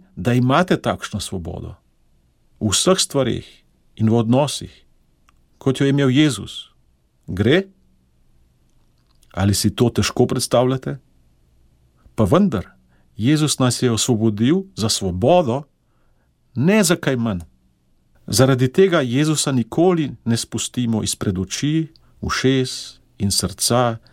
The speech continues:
da nas lahko popelje v svobodo, ki jo je sam doživljal v odnosu do Boga, do vseh in vsega.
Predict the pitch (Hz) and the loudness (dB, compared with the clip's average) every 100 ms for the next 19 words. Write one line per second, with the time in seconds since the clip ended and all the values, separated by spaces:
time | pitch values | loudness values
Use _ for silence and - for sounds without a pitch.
0 | _ _ _ _ - 101 95 - 98 - | _ _ _ _ -4 0 0 -2 -4 -6
1 | - 127 131 123 95 - 117 113 104 - | -2 2 2 0 -6 -2 0 0 -2 -4
2 | 92 104 131 127 117 117 104 95 - 135 | -4 -2 0 -2 -4 -4 -2 0 0 2
3 | 151 135 120 98 117 101 90 90 98 101 | 0 0 -2 0 0 0 -4 -4 -4 -4
4 | 95 - 95 85 85 80 87 131 131 _ | -4 -8 -6 -6 -6 -4 -4 -4 -8 _
5 | - - - - - _ - 92 - 135 | -20 -20 -20 -20 -20 _ -2 0 2 2
6 | 107 - - _ _ _ _ - 104 98 | 0 -6 -18 _ _ _ _ -2 0 2
7 | - 95 71 - | 2 0 -2 -8